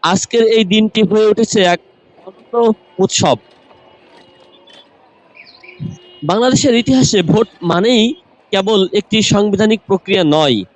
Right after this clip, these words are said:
আমরা ভোটের কথা বলছি, আমরা সেই ফাগুনের কথা বলছি। আমরা ভোটের কথা কিছুটা বলতে চাই, যেখানে মানুষের অধিকার, আশা এবং ভবিষ্যতের স্বপ্ন। যখন আমরা স্মরণ করি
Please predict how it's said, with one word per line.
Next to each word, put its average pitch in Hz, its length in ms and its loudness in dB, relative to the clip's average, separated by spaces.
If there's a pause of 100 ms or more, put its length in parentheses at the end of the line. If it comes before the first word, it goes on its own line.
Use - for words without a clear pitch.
(180)
আমরা 196 440 -2 (280)
ভোটের 202 340 0
কথা 196 260 -4
বলছি, 214 460 0 (340)
আমরা 185 440 -2 (280)
সেই 226 520 0 (200)
ফাগুনের 202 400 0
কথা 170 240 -4
বলছি। 147 480 0 (1300)
আমরা 233 240 0
ভোটের 202 420 0
কথা 202 520 0 (240)
কিছুটা 220 320 0
বলতে 190 380 0
চাই, 147 420 0 (280)
যেখানে 190 540 0 (240)
মানুষের 175 400 -2
অধিকার, 202 540 0 (280)
আশা 190 340 0
এবং 202 260 0
ভবিষ্যতের 190 480 0
স্বপ্ন। 185 500 -2 (380)
যখন 202 300 0
আমরা 233 180 2
স্মরণ 214 400 0
করি 135 280 0